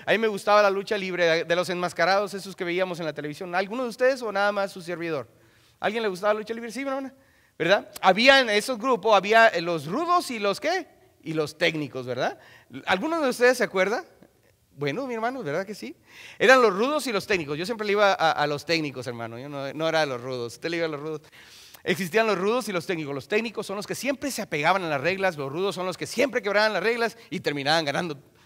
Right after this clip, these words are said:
casi la mayoría de veces. Pero bien, eso era lo técnico, mis hermanos, lo que vemos en esa palabra,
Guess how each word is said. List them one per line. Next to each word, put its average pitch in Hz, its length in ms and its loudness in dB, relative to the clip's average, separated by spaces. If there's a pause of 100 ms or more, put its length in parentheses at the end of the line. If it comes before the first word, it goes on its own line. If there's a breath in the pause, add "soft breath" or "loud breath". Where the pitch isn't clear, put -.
(160 soft breath)
casi 147 240 -4
la 139 100 -4
mayoría 120 280 -4
de 117 80 -4
veces. 117 400 -10 (600 soft breath)
Pero 160 180 6
bien, 180 400 6 (200 loud breath)
eso 208 220 2
era 254 100 6
lo 220 120 2
técnico, 226 520 0
mis 156 180 -6
hermanos, 151 320 -2
lo 151 120 -4
que 160 100 -2
vemos 202 340 -2
en 170 120 -2
esa 190 180 -4
palabra, 160 640 2